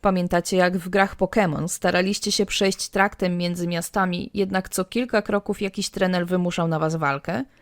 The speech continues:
Jeśli nienawidzicie tego systemu tak bardzo jak ja, znienawidzicie Dragon's Dogmę bardzo szybko.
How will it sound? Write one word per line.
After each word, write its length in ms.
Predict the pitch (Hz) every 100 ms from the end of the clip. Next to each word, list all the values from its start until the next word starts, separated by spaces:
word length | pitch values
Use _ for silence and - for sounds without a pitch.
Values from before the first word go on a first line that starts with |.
| _ _ -
Jeśli 340 | 156 160 -
nienawidzicie 680 | 180 190 196 208 196 247 220
tego 200 | 208 202
systemu 420 | - - 190 190
tak 200 | 190 254
bardzo 300 | 233 254 202
jak 240 | 190 185 240
ja, 220 | 202 190 - - -
znienawidzicie 840 | 170 185 247 240 220 196 214 208
Dragon's 380 | 196 190 190 180
Dogmę 380 | 175 170 156 156
bardzo 420 | 165 123 156 139
szybko. 420 | - - - -